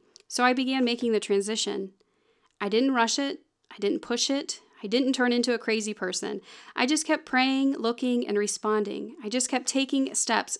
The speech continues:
tiny little steps, towards the goal. It was a slow process, but I eventually got there. I eventually got to the point where I was working from home,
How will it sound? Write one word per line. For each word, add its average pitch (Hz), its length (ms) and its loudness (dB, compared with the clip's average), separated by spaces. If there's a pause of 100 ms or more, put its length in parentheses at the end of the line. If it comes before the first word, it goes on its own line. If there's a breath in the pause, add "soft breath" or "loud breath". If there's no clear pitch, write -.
tiny 320 520 6
little 254 320 0
steps, - 520 -2 (360 loud breath)
towards 220 320 0
the 220 100 -6
goal. 196 380 -4 (460 soft breath)
It 240 100 0
was 277 160 2
a 294 60 2
slow 254 340 2
process, 220 760 0
but 214 280 -2
I 208 120 -2
eventually 220 680 0
got 220 300 -2
there. 196 300 -8 (440 loud breath)
I 233 120 4
eventually 285 540 4
got 240 300 2
to - 120 0
the 240 100 0
point 196 520 0 (280 soft breath)
where 220 160 2
I 220 80 6
was 226 200 2
working 254 460 -2
from 220 220 -4
home, 202 380 -2